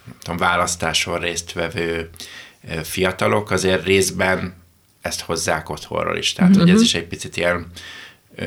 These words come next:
Speaker 2: Hát
Speaker 1: új-,
Speaker 2: ez
Speaker 1: új-,
Speaker 2: az, hogy nagy
Speaker 1: újratermelő
Speaker 2: különbségek, ez
Speaker 1: folyamat.
Speaker 2: szörnyű.
Speaker 1: Nyilván lehet, hogy öntudatosabb, mint a szülő, mert már egy, nem tudom, egy demokratikus rendszerbe, ö, született, meg ezt látja mindenütt.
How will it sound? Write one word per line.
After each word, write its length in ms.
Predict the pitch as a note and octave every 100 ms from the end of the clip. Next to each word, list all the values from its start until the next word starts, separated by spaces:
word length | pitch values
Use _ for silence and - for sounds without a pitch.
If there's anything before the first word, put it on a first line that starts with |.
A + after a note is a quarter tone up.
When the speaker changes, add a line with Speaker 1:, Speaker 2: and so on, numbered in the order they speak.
| -
Speaker 2:
Hát 100 | G#3
Speaker 1:
új-, 80 | A#3
Speaker 2:
ez 100 | A#3+
Speaker 1:
új-, 100 | A#3+
Speaker 2:
az, 40 |
hogy 80 | -
nagy 80 | G#3+
Speaker 1:
újratermelő 360 | G3+ - - G3
Speaker 2:
különbségek, 500 | F3 F#3+ F#3 D#3+ E3
ez 60 |
Speaker 1:
folyamat. 260 | G#2+ - C#3
Speaker 2:
szörnyű. 180 | A3+ F#3+
Speaker 1:
Nyilván 240 | G#2+ G2+
lehet, 200 | G2 F#2+
hogy 120 | F#2
öntudatosabb, 640 | F2+ E2 E2+ E2 F2+ F#2 F2
mint 180 | F2 E2+
a 40 |
szülő, 320 | - - F2
mert 220 | E2+ E2
már 180 | E2 E2
egy, 160 | E2+ E2+
nem 140 | F2+
tudom, 160 | E2 F2+
egy 80 | E2+
demokratikus 680 | F2 E2+ F2+ - - -
rendszerbe, 680 | F#2 F#2 - F2+ - F#2 F2+ - - - - -
ö, 200 | F2 F2+
született, 560 | - F#2 G2+ G#2+ G#2
meg 160 | - D#2+
ezt 180 | D#2 -
látja 340 | E2 - F2
mindenütt. 600 | F2 F#2 G#2 A#2 A#2 -